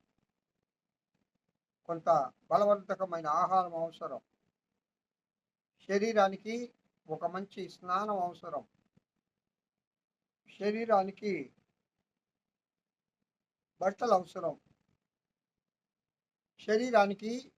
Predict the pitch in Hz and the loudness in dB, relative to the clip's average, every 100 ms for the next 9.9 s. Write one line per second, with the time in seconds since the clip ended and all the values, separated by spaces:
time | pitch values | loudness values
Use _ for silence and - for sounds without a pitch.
0 | _ 156 160 180 196 202 208 220 254 - | _ -4 -2 0 0 -2 -2 -4 -4 -8
1 | _ _ _ _ _ _ _ _ _ _ | _ _ _ _ _ _ _ _ _ _
2 | _ _ 170 190 190 190 196 185 175 156 | _ _ 4 4 4 2 0 -2 -6 -8
3 | 143 160 185 190 190 202 240 247 - _ | 0 2 2 -2 -4 -4 -4 -8 -14 _
4 | _ _ _ _ _ _ _ _ _ _ | _ _ _ _ _ _ _ _ _ _
5 | _ - 175 208 220 220 208 208 202 196 | _ 2 2 6 6 6 2 2 -2 -4
6 | 196 185 185 185 190 190 185 170 170 165 | -4 4 4 4 0 0 -2 2 2 -2
7 | 170 131 - _ _ _ _ _ _ _ | -12 -12 -18 _ _ _ _ _ _ _
8 | _ _ _ _ _ _ _ _ _ 165 | _ _ _ _ _ _ _ _ _ -8
9 | 180 180 196 202 185 165 156 156 127 | -6 0 2 2 0 -8 -6 -12 -14